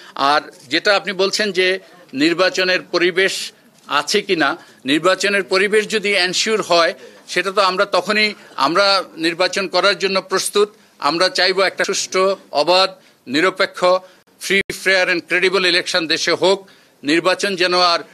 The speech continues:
কখনো জাদুঘরে দেখতে না হয়, নির্বাচন যেন সুন্দর হয়, নির্বাচন যেন সাব-, মানে, মানুষের অংশগ্রহণের মাধ্যমে হয়, এটা আমরা প্রত্যাশা করব। আমরা চাই না যে আমাদের ক্যান্ডিডেটরা, আহ, এমন ক্যান্ডিডেট আমরা দেব না যার এলাকায় ভিত্তি নেই এবং যাকে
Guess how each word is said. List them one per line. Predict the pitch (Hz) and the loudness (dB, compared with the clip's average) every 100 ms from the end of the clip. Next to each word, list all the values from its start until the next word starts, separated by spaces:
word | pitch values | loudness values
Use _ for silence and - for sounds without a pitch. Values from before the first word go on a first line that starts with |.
| _ | _
কখনো | - 160 180 | -2 0 -2
জাদুঘরে | 160 160 160 165 170 | 0 0 2 0 0
দেখতে | 165 - 170 | -2 -2 0
না | 160 | 2
হয়, | 151 151 | 2 0
নির্বাচন | 151 147 170 175 | -2 -2 -2 -2
যেন | 165 165 | -2 -2
সুন্দর | 151 196 170 147 | -4 -4 -2 2
হয়, | 151 147 - - | 0 0 -8 -14
নির্বাচন | 131 156 165 175 185 | -4 0 0 0 -2
যেন | 160 165 165 | -2 0 0
সাব-, | 156 - 160 156 | -2 -2 -2 -2
মানে, | 147 143 | -2 -2
মানুষের | 135 147 165 175 | 0 -2 -2 -2
অংশগ্রহণের | 156 156 165 156 151 156 | -2 -4 -2 0 0 0
মাধ্যমে | 151 139 151 147 | 0 -2 -2 0
হয়, | 131 123 - - | 0 -2 -6 -10
এটা | - 202 | -6 0
আমরা | 190 165 151 | 0 2 -2
প্রত্যাশা | 151 135 135 - | -4 -4 -2 -2
করব। | 120 113 104 | -4 -4 0
আমরা | 131 160 | 0 0
চাই | 156 175 214 | 0 0 0
না | 202 127 - - - | 0 -2 -8 -20 -4
যে | 147 | 0
আমাদের | 143 170 185 262 | 2 2 0 0
ক্যান্ডিডেটরা, | 180 175 160 170 147 165 143 - - | -2 -2 -2 -2 0 0 0 -4 -10
আহ, | - 147 151 | -4 -2 -2
এমন | 156 196 | -2 -2
ক্যান্ডিডেট | 190 190 190 202 | -2 -2 0 2
আমরা | 190 180 190 | 2 0 0
দেব | 175 190 | 0 2
না | 190 | 0
যার | 151 160 156 | 2 2 2
এলাকায় | 156 165 170 | 2 0 0
ভিত্তি | 151 170 - | -2 -6 -4
নেই | 180 156 131 - - | -2 -2 -4 -8 -4
এবং | 143 156 | -2 0
যাকে | 135 156 156 170 | 0 -2 0 -2